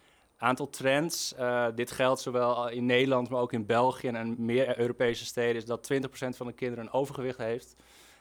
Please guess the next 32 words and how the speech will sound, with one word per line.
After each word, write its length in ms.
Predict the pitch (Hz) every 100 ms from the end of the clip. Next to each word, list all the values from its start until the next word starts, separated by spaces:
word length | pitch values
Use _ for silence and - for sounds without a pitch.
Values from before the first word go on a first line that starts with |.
| -
Eh, 140 | 110
heel 160 | 113 135
veel 100 | 135
gezinnen, 580 | 120 120 135 135 117 - _ _
eh, 180 | 117 117 113
blijven 340 | 120 131 123
langer 360 | 127 139 170 139
ook 180 | 127
in 80 | 127
de 60 | 117
stad 280 | - 139 135
wonen. 380 | 120 120 143 - _ _ _ _ - _ - - _ - - - - - -
En 360 | 120 123 123
kinderen 320 | - 151 151
zitten 260 | - 165 156
veel 180 | 143 117
te 100 | -
veel. 340 | 113 98 90 95 -
Dus 260 | 107 107
het 120 | 120
is 60 | 120
echt 200 | 131 -
dat, 260 | 127 120 -
eh, 300 | 120 113 113 110
naast 380 | 113 120 127 123
het 100 | 123
tekort 380 | 143 - 151 143
aan 140 | 127
bewegen 500 | 117 110 120 139 135
is 80 | 120
het 100 | -
gewoon, 340 | 127 120 120